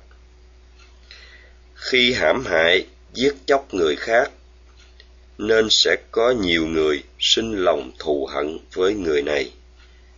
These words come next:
Họ luôn luôn mong muốn trả thù. Khi có cơ hội, họ sẽ trả thù, và như vậy, cá nhân tự tạo cho mình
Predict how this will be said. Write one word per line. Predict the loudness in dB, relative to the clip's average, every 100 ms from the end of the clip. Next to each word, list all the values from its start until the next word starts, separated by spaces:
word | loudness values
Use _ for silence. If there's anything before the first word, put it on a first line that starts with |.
| -20 -20 -20 -20 -20 -20 -20 -14
Họ | -4 0 2
luôn | 2 2 2
luôn | 2 2 2 0 -8 -20 -8
mong | 0 0 0 -2
muốn | 0 0 -2 -10 -10
trả | -2 -2
thù. | -2 -2 -2 -6 -18 -20 -20 -20 -20 -20 -20 -20 -20 -20 -20 -20 -20 -14 -4
Khi | 2 2 2
có | 0 0
cơ | 2 0 2
hội, | 2 2 2 0 -8 -20 -20
họ | -16 -4 0 2
sẽ | 2 0 0
trả | 2 0
thù, | 0 0 0 -2 -8 -20 -20 -20 -20 -20 -20 -20 -4
và | 0 2
như | 2 2 2
vậy, | 2 2 2 0 -4 -18 -20 -2
cá | 0 2
nhân | 2 2 2 0 -6 -16 -2
tự | -2 -2 -2
tạo | 0 0 0
cho | 0
mình | 0 0 -2 -8